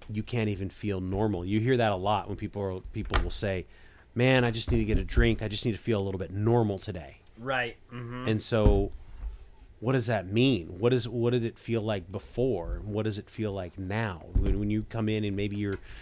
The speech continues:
Speaker 1: kinda shaky and feeling a little agitated and what, what are the words they always use? Irritable,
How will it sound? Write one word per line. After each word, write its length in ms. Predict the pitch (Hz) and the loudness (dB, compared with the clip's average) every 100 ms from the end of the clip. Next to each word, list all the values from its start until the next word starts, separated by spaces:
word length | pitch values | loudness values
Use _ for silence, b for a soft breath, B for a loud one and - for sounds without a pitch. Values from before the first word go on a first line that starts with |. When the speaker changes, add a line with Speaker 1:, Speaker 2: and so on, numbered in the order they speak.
| B | B
Speaker 1:
kinda 240 | - 120 104 | -4 -2 0
shaky 560 | - 123 120 117 113 | 0 2 2 2 0
and 140 | 95 90 | 0 -2
feeling 380 | 117 117 110 | 0 2 2
a 40 | 104 | 0
little 260 | 107 98 - | -2 -4 -6
agitated 680 | 113 117 104 110 107 107 101 | -4 -4 -4 -4 -2 0 -2
and 280 | 90 87 87 | -2 -4 -6
what, 300 | 101 107 - | -6 -6 -6
what 140 | 113 113 | -4 -4
are 40 | |
the 80 | 113 | -4
words 300 | 113 120 117 | -2 -2 0
they 100 | 117 | 0
always 240 | 117 110 | -2 -2
use? 260 | 113 117 107 | -2 -4 -4
Irritable, 460 | 110 117 110 104 | -4 -2 -2 -4